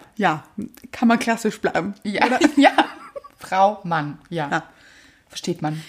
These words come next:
Speaker 1: Ja. Drittens, fast schon die wichtigste,
Speaker 2: Ja.
Speaker 1: Rezension auf iTunes schreiben.
Speaker 2: Ja.
Speaker 1: Drei Aufgaben, Leute.
Speaker 2: Ja. Sag noch kurz Flugstunden, ungefähr wie, wie, wie lang?
Speaker 1: Flugstunden? Ach so, das ist egal.
Speaker 2: Also ist es um die Ecke,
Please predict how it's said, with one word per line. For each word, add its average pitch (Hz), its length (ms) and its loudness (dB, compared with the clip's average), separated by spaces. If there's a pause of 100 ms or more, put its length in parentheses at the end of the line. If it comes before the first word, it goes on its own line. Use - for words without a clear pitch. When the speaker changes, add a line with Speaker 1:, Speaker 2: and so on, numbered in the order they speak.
(120)
Speaker 1:
Ja. 147 200 -10 (360)
Drittens, 302 760 2 (1500)
fast 330 260 -2
schon 277 120 6
die 269 100 6
wichtigste, 190 640 -4
Speaker 2:
Ja. 208 240 2 (220)
Speaker 1:
Rezension 208 460 0
auf 202 100 -4
iTunes 170 360 -6
schreiben. 165 380 -4
Speaker 2:
Ja. 196 600 2 (680)
Speaker 1:
Drei 208 300 4
Aufgaben, 185 380 2
Leute. - 380 -2
Speaker 2:
Ja. 202 260 0 (460)
Sag 254 180 0
noch 269 140 6
kurz 269 320 0
Flugstunden, 247 680 2
ungefähr 226 400 -2
wie, 220 140 -6 (140)
wie, 214 200 -6 (400)
wie 240 60 -6
lang? 226 220 0 (380)
Speaker 1:
Flugstunden? - 640 2
Ach - 100 2
so, 240 220 -2 (180)
das 277 160 2
ist - 100 -4
egal. 160 380 -8
Speaker 2:
Also 226 160 -4
ist 247 140 -6
es - 60 -8
um 220 140 2
die - 100 -4
Ecke, 220 280 -4